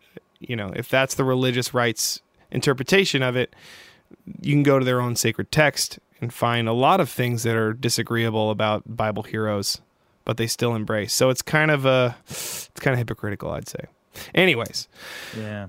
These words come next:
Speaker 1: that
Speaker 2: Yeah.
Speaker 1: about wraps it up for this week. We just had a quick conversation because we needed some episodes. Um, <laughs> if you guys have any ideas for episodes, please email us at don't email the trolls at gmail dot com,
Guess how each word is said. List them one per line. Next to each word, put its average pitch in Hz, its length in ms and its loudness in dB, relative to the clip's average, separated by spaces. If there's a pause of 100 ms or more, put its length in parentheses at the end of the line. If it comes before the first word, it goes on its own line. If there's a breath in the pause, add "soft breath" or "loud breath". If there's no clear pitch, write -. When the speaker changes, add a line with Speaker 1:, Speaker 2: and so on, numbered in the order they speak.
(140)
Speaker 1:
that 196 220 8
Speaker 2:
Yeah. 285 40 8
Speaker 1:
about 240 240 6
wraps 180 280 4
it 170 80 6
up 160 100 4
for 151 100 2
this 151 220 4
week. 147 200 4
We 160 120 6
just 170 220 4
had 170 180 6
a 135 60 4
quick 202 280 2
conversation 165 760 4
because 127 540 2
we 131 80 2
needed 143 240 4
some 131 160 2
episodes. 156 800 4
Um, 131 560 4
<laughs> - 100 -14
if 131 160 0
you 139 40 2
guys 151 200 6
have 156 100 4
any 147 140 4
ideas 143 420 6
for 151 140 4
episodes, 131 420 4
please 165 380 6
email 147 300 4
us 127 100 0
at 120 100 -2
don't 139 220 2
email 147 260 6
the 131 60 2
trolls 160 340 4
at 120 80 -6
gmail 170 300 6
dot 160 180 4
com, 208 380 6